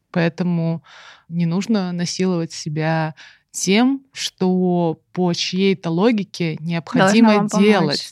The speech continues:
Speaker 1: Ну, вообще,
Speaker 2: Да.
Speaker 1: да, необходимо делать в этой ситуации. Если вы понимаете, что вам это ни к чему, или вы не понимаете, зачем это,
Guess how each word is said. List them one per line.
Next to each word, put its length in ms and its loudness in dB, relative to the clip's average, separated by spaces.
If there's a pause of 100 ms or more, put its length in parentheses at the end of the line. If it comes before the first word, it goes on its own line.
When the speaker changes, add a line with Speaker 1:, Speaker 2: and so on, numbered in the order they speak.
Speaker 1:
Ну, 200 2
вообще, 280 2
Speaker 2:
Да. 180 4
Speaker 1:
да, 40 0
необходимо 600 -2
делать 360 -2
в 40 -6
этой 180 -6
ситуации. 840 -2
Если 320 -8
вы 240 -2
понимаете, 500 -6
что 220 -8
вам 260 0
это 160 -12
ни 100 -10
к 60 -14
чему, 400 -4
или 160 -6
вы 200 -2
не 120 -6
понимаете, 600 -6
зачем 400 -6
это, 240 -10